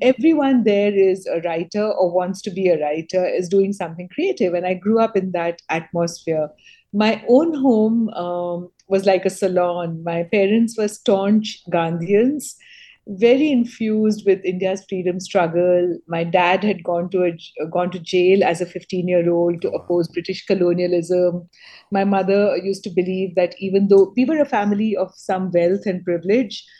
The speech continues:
Speaker 1: but my mother used to believe that we have to live simply and use our privilege and wealth to help other people. So she would wear no jewelry ever in my life. I've never seen her wear jewelry. And she would always wear a white sari.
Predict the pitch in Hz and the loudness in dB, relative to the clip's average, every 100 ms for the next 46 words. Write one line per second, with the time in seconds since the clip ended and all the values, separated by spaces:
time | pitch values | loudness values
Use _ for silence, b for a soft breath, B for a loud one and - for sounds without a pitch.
0 | b b b - 202 208 202 196 196 214 | b b b -6 -4 0 0 2 2 2
1 | 208 196 185 180 180 185 - 175 180 196 | 0 -4 -4 -4 -2 -4 0 -2 -2 -6
2 | 185 185 208 190 185 170 - 185 170 190 | -6 -2 0 4 2 2 -2 -2 -2 -4
3 | 190 190 185 - _ _ _ _ - 185 | -2 -2 -6 -12 _ _ _ _ -8 -6
4 | 190 185 - _ 196 185 226 233 240 - | -4 -6 -14 _ -10 -2 0 2 0 0
5 | 175 180 175 175 - 214 196 196 190 190 | -2 0 0 -2 0 -2 0 0 0 -2
6 | 180 170 170 170 - 175 165 165 165 170 | -4 0 -2 -4 -8 -4 -6 -2 -2 -2
7 | 175 196 190 196 214 208 277 247 196 190 | -2 -2 0 -2 -2 -2 0 2 2 2
8 | 196 190 180 175 175 185 185 190 180 - | 2 -2 -2 0 2 0 -4 -8 -4 0
9 | 180 180 160 151 151 147 147 151 170 196 | 4 4 2 -2 -10 -8 -8 -6 -4 0
10 | 208 208 175 175 170 160 160 165 160 156 | 0 -2 -8 -4 0 0 -2 -4 -6 -8
11 | 156 143 _ _ _ _ _ b 196 196 | -12 -14 _ _ _ _ _ b -4 -4
12 | 214 226 - 202 208 220 196 190 180 175 | -2 -2 4 4 6 4 6 4 4 2
13 | 170 170 - 165 156 170 226 | 0 -2 -4 -2 -2 -2 -4